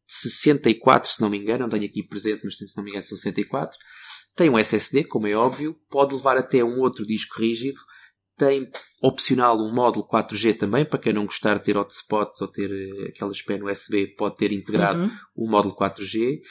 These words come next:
Speaker 1: e vem pré-instalado com Ubuntu ou Ubuntu Mate. Ora, e eu estou a imaginar um maquinão destes com o Ubuntu Mate, portanto será necessário aparafusá-lo à secretária para que ele não levante voo, certamente.
Speaker 2: Pois,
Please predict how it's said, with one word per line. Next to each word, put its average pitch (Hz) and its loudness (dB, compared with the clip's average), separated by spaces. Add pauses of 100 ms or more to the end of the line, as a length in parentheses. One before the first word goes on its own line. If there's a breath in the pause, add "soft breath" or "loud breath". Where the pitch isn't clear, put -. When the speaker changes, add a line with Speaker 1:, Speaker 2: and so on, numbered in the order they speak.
(220 loud breath)
Speaker 1:
e 170 -4
vem 139 4
pré-instalado 110 0
com 123 -2
Ubuntu 123 -6 (120)
ou 180 2
Ubuntu 156 -6
Mate. 143 -4 (180)
Ora, 104 -2
e 123 -6
eu 139 2
estou 139 0
a - -2
imaginar 139 -4
um 104 -6
maquinão 110 -2 (420 soft breath)
destes 110 -2
com 147 0
o 139 0
Ubuntu 143 -4
Mate, 147 0
portanto 104 -4
será 113 4
necessário 117 2
aparafusá-lo 113 2
à 104 -2
secretária 110 -4
para 117 -4
que 120 -8
ele 123 -4
não 127 -4
levante 120 -4
voo, 123 0
certamente. 104 -2 (720 loud breath)
Speaker 2:
Pois, 131 -8